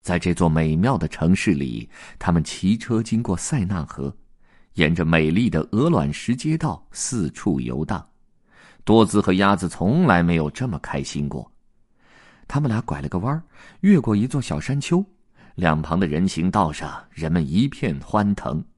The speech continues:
多兹和鸭子骑车经过的时候，他们发出了一阵阵欢呼：“哦，哦，哦！哦，天哪，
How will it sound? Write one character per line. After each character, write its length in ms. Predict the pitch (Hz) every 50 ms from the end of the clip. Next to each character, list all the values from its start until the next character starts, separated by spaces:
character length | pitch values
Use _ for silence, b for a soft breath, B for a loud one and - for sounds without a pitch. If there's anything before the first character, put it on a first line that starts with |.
| _ _ _ _ _ _ _ _ -
多 200 | - 104 107 107
兹 160 | 95 82 98
和 140 | 98 - 87 90
鸭 260 | 92 107 107 113 113
子 100 | 98 95
骑 220 | 80 - - 95
车 180 | 90 - 104 107
经 180 | 90 98 95 95
过 160 | 95 95 87
的 120 | 76 80
时 160 | - - 82
候， 200 | 76 - 82 73 B B B B B
他 140 | - - 90
们 120 | 87 82
发 320 | 73 - - 98 98 92
出 200 | 95 - - 98
了 80 | 90 87
一 240 | 76 73 87 127 143
阵 260 | - - 160 156 131
阵 160 | 107 120 104
欢 240 | 85 - 123 131 127
呼 160 | - - 139 139 B B B B
：“哦， 80 | B -
哦， 640 | 285 320 311 294 285 277 262 240 240 233 226 233 330 427 427 415 403 381 349 339 311 294 269 247
哦！ 1040 | 349 453 508 622 659 659 659 640 622 605 571 554 523 494 453 427 381 330 302 B B B B B B B
哦， 340 | B - 139 117 87 71 -
天 240 | - - - 76 65
哪， 140 | - -